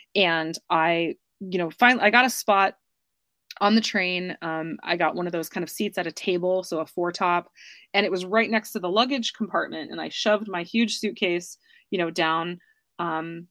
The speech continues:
underneath the, you know, at the bottom of the luggage compartment. And the train, the train, the Acela Express, is one that sort of pulls into these tiny platforms all along New England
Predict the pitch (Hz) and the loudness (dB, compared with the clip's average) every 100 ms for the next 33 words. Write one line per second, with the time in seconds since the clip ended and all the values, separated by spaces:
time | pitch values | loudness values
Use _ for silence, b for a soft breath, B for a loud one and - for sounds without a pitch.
0 | _ 208 214 214 190 180 175 165 160 - | _ 2 4 4 0 -4 0 0 0 -2
1 | 170 165 175 175 170 165 165 170 175 - | -4 -2 4 4 4 -2 0 0 -2 -6
2 | 180 170 160 - 160 151 190 185 175 - | -8 -4 -2 -2 -6 -4 -2 0 -2 2
3 | 285 240 190 - 190 175 269 269 220 180 | 4 4 0 -6 -6 0 2 4 2 0
4 | 240 233 185 - 202 196 185 175 165 156 | 0 0 0 0 2 2 0 -4 -2 -2
5 | 143 185 170 - 226 214 196 196 170 165 | -4 -2 -2 -2 2 2 2 -4 -4 -6
6 | - 233 214 202 - 196 190 - 175 151 | -2 2 4 2 2 2 2 0 -4 -2
7 | 156 170 175 165 165 170 165 170 175 160 | 2 2 2 0 0 -2 -4 -4 -2 -2
8 | 151 156 | -4 -6